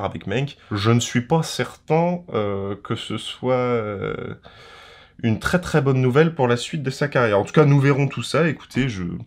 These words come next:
même si évidemment je vais pas tirer de plan sur la comète et dire « Non mais de toute façon tout est joué, Fincher ne va plus faire que ça, et cetera. » J'insiste beaucoup sur lui, mais parce que, euh, c'est un cinéaste que je portais très haut et qui pour moi là vraiment vient de, vient de tomber, euh,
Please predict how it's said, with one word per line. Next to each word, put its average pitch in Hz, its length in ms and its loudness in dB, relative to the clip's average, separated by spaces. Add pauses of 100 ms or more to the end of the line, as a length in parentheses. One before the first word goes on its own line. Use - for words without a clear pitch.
(200)
même 113 100 4
si - 120 4
évidemment 113 320 4
je 107 100 -2
vais 101 80 2
pas 98 100 -2
tirer 98 220 -4
de - 40 -14
plan 107 140 -2
sur - 140 -2
la - 80 4
comète 107 320 -2
et - 20 -6
dire « 92 140 0
Non 98 80 0
mais 101 80 0
de - 0 -
toute - 60 -8
façon 110 200 -2
tout - 240 -4
est 104 40 0
joué, 107 200 2
Fincher 104 400 -2
ne 101 80 -4
va 92 100 2
plus - 160 -8
faire - 180 -4
que 98 100 -6
ça, 98 220 -2
et 90 60 -4
cetera. » 101 360 -4 (760)
J'insiste 117 320 0
beaucoup 127 220 0
sur 131 220 4
lui, 135 240 4
mais 107 160 4
parce - 240 0
que, - 100 -8
euh, 90 380 0
c'est - 160 -4
un 92 100 0
cinéaste 113 460 -2
que - 100 -10
je - 80 -12
portais - 300 -4
très 104 260 0
haut 113 260 2
et 85 80 0
qui - 200 -12
pour 92 160 -8
moi 101 180 2
là 101 160 2
vraiment 92 380 -4
vient 90 200 -6
de, 87 140 -8 (120)
vient 87 200 -8
de 92 140 -6
tomber, 113 600 0
euh, 90 200 -4